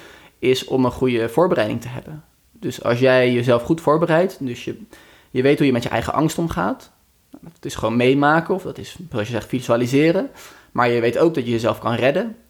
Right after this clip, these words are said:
dat je je adem kan inhouden en dat je de spot weet, dat je op je gemak bent in het water. Dus dat, dat kan je allemaal voorbereiden, zeg maar. Dus als jij weet, "Nou, ik kan een minuut mijn adem inhouden", dan gaat, behalve als je big wake wave aan het surfen bent,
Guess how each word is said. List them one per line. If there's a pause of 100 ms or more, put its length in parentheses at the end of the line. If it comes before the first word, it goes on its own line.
(100)
dat
je
je
adem
kan
inhouden (320)
en
dat
je
de
spot
weet,
dat
je
op
je
gemak
bent
in
het
water.
Dus (280)
dat, (220)
dat
kan
je
allemaal
voorbereiden,
zeg
maar.
Dus (220)
als
jij
weet,
"Nou,
ik
kan
een
minuut
mijn
adem
inhouden", (600)
dan
gaat, (640)
behalve
als
je
big
wake
wave
aan
het
surfen
bent,